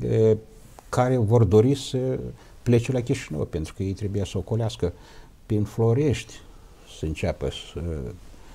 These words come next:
deci, a parcurge această distanță, sau să meargă pe niște drumuri, iară, e, foarte rele, e, direct. Iar dacă va fi asfaltat acest drum, evident că, e, vor fi mulțumiți toți. Și noi, cei care am,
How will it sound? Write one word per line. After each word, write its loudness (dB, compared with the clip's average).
deci, -4
a -4
parcurge -2
această -4
distanță, -8
sau 4
să -8
meargă -2
pe -4
niște -2
drumuri, -2
iară, -2
e, 0
foarte -2
rele, 2
e, -2
direct. -2
Iar 4
dacă 6
va 2
fi -2
asfaltat 0
acest -4
drum, -2
evident -2
că, -6
e, -2
vor 4
fi 0
mulțumiți -2
toți. -6
Și 0
noi, 6
cei -2
care 0
am, 0